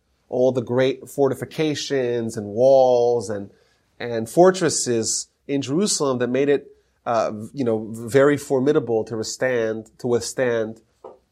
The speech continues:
uh, a protracted siege. But unfortunately, inside of the walls of Jerusalem, there was actually a civil war happening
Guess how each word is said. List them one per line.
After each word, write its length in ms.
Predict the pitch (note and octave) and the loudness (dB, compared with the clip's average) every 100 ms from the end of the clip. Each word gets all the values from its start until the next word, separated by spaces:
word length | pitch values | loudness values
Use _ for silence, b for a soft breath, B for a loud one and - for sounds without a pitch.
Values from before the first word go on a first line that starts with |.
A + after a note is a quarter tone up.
| _ | _
uh, 300 | G#2+ A2 G#2 - | -8 -6 -6 -4
a 120 | A2 | -6
protracted 800 | - - A#2+ - C3 B2+ A#2+ G#2 | -4 -4 -2 2 2 0 -8 -8
siege. 640 | - G#3 D3 G2 - - - b b b b - | -8 -6 -6 -6 -10 -16 -18 b b b b 0
But 100 | C#3+ | 2
unfortunately, 960 | - G3 A#3 - E3+ C#3 A#2 A2+ A2+ b b b b b - | 2 4 4 4 0 2 2 0 -2 b b b b b 4
inside 760 | G#3 A#3 A3 - G3+ G3 G3 | 6 6 4 4 6 6 6
of 220 | F#3+ D3+ | 4 2
the 100 | C#3 | 0
walls 540 | D#3+ D3+ E3+ F3 F3+ D#3+ | 2 4 4 4 2 0
of 100 | D3+ | -2
Jerusalem, 1080 | D3+ D3 A3+ A3+ E3+ C#3 B2+ B2+ D3 C#3+ - - | -2 0 0 0 0 2 4 2 0 -8 -14 -2
there 100 | D3 | 4
was 160 | C#3+ | 6
actually 380 | C#3+ D#3 - D3+ | 6 2 2 2
a 80 | B2 | 2
civil 800 | - - G#3+ A3 F3+ F3+ E3 D#3 | 2 2 4 4 4 6 6 2
war 560 | C3+ D#3 A3+ C#4 G3 B2 | 0 2 2 4 4 4
happening 800 | B2+ B2 A#2+ B2+ C3 C#3+ F3+ | 0 -2 -2 -4 -4 -4 -8